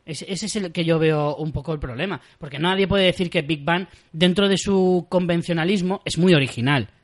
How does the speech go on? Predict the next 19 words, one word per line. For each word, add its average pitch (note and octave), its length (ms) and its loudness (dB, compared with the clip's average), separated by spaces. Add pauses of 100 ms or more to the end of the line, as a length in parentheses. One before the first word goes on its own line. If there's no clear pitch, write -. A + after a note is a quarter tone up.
(280)
Porque C#3 260 -2
trata D3+ 360 2
un, F3 300 4
un, F3+ 300 2 (260)
un F#3+ 220 0
tema, F3+ 500 2
o F3 100 -2
sea, D3+ 180 -4
trata D3+ 280 -4
ciertos E3 380 -4
temas F#3 400 0 (300)
y, D3 260 -6
y D3+ 40 -6
trata D#3+ 320 -2
una F3+ 440 2
cultura, D#3+ 680 -2 (220)
eh, D3+ 180 -2
popular D#3 460 2
americana D#3+ 640 -2